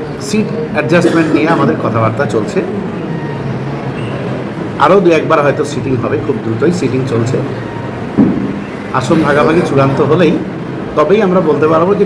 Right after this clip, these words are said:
কৃষ্ণনগর উত্তর বা কৃষ্ণনগর দক্ষিণ বা গোটা নদিয়া বা পশ্চিমবঙ্গে কোন কোন জায়গাতে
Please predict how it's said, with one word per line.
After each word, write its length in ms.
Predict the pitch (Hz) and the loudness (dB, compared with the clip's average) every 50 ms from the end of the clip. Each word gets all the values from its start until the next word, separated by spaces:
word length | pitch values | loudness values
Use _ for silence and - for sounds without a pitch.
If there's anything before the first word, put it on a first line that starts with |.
| 139 | 0
কৃষ্ণনগর 420 | - 143 - - 135 131 127 131 139 | 0 -2 -2 0 0 0 2 2 2
উত্তর 300 | - - - - - - | 2 2 2 2 2 2
বা 240 | - - - 120 - - - | 2 2 2 2 2 4 4
কৃষ্ণনগর 380 | - - - 113 120 120 127 117 - | 4 2 2 2 0 0 0 -2 -2
দক্ষিণ 340 | - 120 - - - 170 202 - - - - - - - - | -2 -4 -4 -2 -2 -2 -2 -2 -6 -8 -8 -8 -6 0 2
বা 100 | 185 208 | 4 4
গোটা 260 | 196 175 180 180 185 | 6 4 4 4 4
নদিয়া 340 | 175 165 156 131 165 185 196 | 4 4 2 4 4 4 6
বা 120 | 202 202 | 6 4
পশ্চিমবঙ্গে 640 | 196 190 190 170 - - 160 139 135 120 117 127 160 160 | 2 2 0 0 0 0 2 2 2 2 2 0 0 0
কোন 120 | - 160 139 131 147 | 0 -2 -2 0 0
কোন 120 | 151 139 | 2 2
জায়গাতে 440 | 135 135 147 139 147 156 - 135 135 | 4 4 4 4 2 2 2 2 0